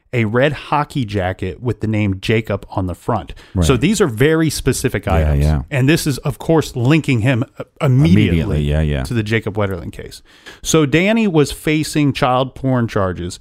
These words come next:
Speaker 1: in two thousand and fifteen. But after that, he strikes a deal with the prosecutor in the summer of two thousand and sixteen.
Speaker 2: Th-, this is after, I mean, he's convicted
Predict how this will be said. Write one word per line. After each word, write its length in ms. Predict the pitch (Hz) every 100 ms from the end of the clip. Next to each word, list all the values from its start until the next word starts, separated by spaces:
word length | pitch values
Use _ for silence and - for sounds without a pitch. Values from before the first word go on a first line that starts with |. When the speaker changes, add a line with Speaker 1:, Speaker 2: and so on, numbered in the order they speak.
| - _
Speaker 1:
in 100 | 110
two 160 | - 120
thousand 360 | 117 107 101
and 120 | 95
fifteen. 480 | - 95 - 135 113 - - _ -
But 180 | 135 135
after 640 | 139 165 - 196 156 151 _ _ _ _
that, 240 | 127 110 -
he 120 | 151
strikes 640 | - - 170 160 175 -
a 100 | -
deal 480 | 110 110 131 135 117
with 200 | 107 104
the 60 | -
prosecutor 760 | 110 107 104 110 104 98 95
in 200 | - 110
the 80 | 98
summer 400 | - 143 139 139
of 160 | 104
two 180 | - 131
thousand 380 | 120 113 101 95
and 140 | 90
sixteen. 460 | - 110 - 104 110
Speaker 2:
Th-, 120 | -
this 220 | 92 127
is 160 | 113 80
after, 320 | 80 87 -
I 60 | -
mean, 60 | 87
he's 300 | 135 131 -
convicted 640 | - 85 85 - - 67